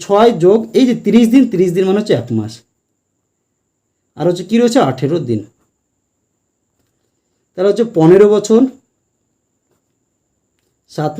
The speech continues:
মাস, আর হচ্ছে আঠেরো দিন। তাহলে তো পাঁচের এ নম্বরটা হয়ে গেল। এবার আমরা দেখে নেব পাঁচের বি নম্বর। পাঁচের বিতে কী রয়েছে দেখো, এটাও আমাদের যোগ রয়েছে। দেখো, বছর,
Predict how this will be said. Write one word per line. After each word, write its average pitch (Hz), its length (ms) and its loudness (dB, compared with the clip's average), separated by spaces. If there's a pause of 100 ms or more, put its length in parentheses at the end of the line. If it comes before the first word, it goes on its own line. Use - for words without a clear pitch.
মাস, 196 180 0 (1600)
আর 135 120 -8
হচ্ছে 127 160 -8 (120)
আঠেরো 117 300 -8 (1400)
দিন। 123 180 -12 (640)
তাহলে 226 200 -2
তো 254 120 0
পাঁচের 208 240 0 (120)
এ - 100 4
নম্বরটা 233 360 0
হয়ে 240 160 2
গেল। 262 160 0
এবার 208 160 0
আমরা 226 180 0
দেখে 226 160 0
নেব 254 100 -2 (120)
পাঁচের 165 340 -6
বি 127 80 -8 (100)
নম্বর। 107 260 -12 (440)
পাঁচের 208 300 -4
বিতে 196 280 -6
কী 269 80 -2
রয়েছে 269 260 0
দেখো, 277 200 2
এটাও 226 200 4
আমাদের 247 200 0 (100)
যোগ 196 140 4 (120)
রয়েছে। 233 240 4 (920)
দেখো, 170 160 -2 (120)
বছর, 185 300 -2